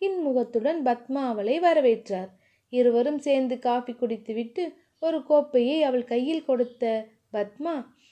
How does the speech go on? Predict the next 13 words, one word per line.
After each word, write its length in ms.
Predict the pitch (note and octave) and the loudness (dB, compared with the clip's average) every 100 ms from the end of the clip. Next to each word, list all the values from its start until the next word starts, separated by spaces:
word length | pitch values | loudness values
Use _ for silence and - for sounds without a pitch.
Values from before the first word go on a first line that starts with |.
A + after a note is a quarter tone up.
| _ _ _ | _ _ _
"சூர்யாட்ட 420 | A3 A#3+ A3 F#3+ | 0 4 4 0
கொடுத்துருமா" 540 | F#3 F3 F3+ F3+ G3+ D#4 F4 - | -8 -8 -8 -6 -6 -6 -8 -4
என்று 300 | A#3+ A#3 G#3+ | -2 -2 -4
சொல்ல, 440 | G#3+ A3 D#4 C#4+ - _ _ _ - | -4 0 2 0 -4 _ _ _ -8
"ஐயையோ, 440 | B3 A#3+ B3 B3+ C4 B3+ - - | -4 -2 2 4 4 0 -12 -8
அந்த 260 | A#3 A#3 | -4 -4
டிராகன்ட்டையா? 720 | G#3 A#3 B3 C4 B3+ C4+ C#4+ C4+ A3 - _ _ _ _ - | 0 0 0 -2 0 2 2 0 -4 -14 _ _ _ _ -8
நேத்தாவது 580 | A3+ A#3+ A#3+ A#3+ A#3+ C4+ | -4 -4 0 0 2 0
ஹால்ல 400 | A#3 A#3+ B3+ B3 | 0 0 2 2
இருந்தான், 420 | A3+ A3 A#3 C4 B3 _ _ A#3+ | -2 -2 -4 -4 -8 _ _ -4
இவங்களால 640 | A#3+ A#3+ A#3 A#3 A#3+ B3+ C4 B3+ A#3+ B3 _ | -2 0 0 0 0 2 2 0 -2 -8 _
எதுவும் 380 | - A#3+ B3 B3 | -4 0 0 0
சொல்லல. 320 | B3 A3 G#3 | -2 -2 -2